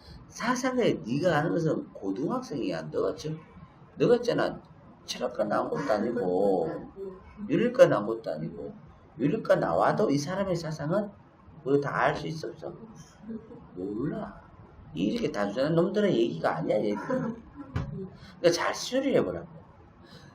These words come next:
내가 사상가를 알고 푸는 것은 시간을 좀 줄이기 위해서, 음, 사상가니까 들어가면 된다 하지만 막상 뭔가가 헷갈릴 때는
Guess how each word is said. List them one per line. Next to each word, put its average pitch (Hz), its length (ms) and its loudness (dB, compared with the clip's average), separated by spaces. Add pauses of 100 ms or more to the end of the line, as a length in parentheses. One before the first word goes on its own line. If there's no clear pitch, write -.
(240)
내가 107 300 8
사상가를 220 640 6
알고 160 560 8
푸는 185 260 -2
것은 160 600 2 (480)
시간을 208 560 4
좀 135 260 2
줄이기 180 320 -4
위해서, 151 360 2
음, 117 140 0
사상가니까 143 680 0
들어가면 127 540 0
된다 107 400 0
하지만 87 440 -8 (1300)
막상 - 840 2
뭔가가 147 460 6
헷갈릴 117 520 0
때는 87 500 0